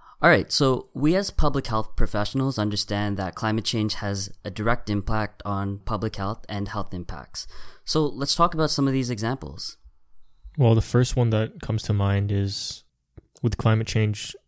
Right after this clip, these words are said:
Speaker 2: comes increases or decreases in temperatures. And we know that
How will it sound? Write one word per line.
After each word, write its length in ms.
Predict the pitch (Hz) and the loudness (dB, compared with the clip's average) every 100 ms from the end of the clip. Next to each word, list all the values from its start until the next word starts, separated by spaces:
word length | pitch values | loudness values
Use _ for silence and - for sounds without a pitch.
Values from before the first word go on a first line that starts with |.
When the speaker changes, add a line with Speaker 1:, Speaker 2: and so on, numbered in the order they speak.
| _ - - | _ -20 -8
Speaker 2:
comes 500 | - 104 101 - - | -2 0 0 -4 -2
increases 580 | 123 113 - 107 - 107 | 0 2 2 2 2 0
or 480 | - 110 101 104 - | 0 0 2 0 -2
decreases 720 | 110 113 - 104 101 104 101 107 | 2 2 2 -2 -2 -4 -4 -4
in 160 | 101 | -6
temperatures. 560 | - 110 110 - - - _ _ | -2 0 0 -2 -12 -14 _ _
And 420 | 110 101 101 101 - _ _ _ - | 0 2 0 -4 -10 _ _ _ -2
we 140 | 107 | 2
know 160 | 104 101 | 4 2
that 300 | 101 101 | 0 -2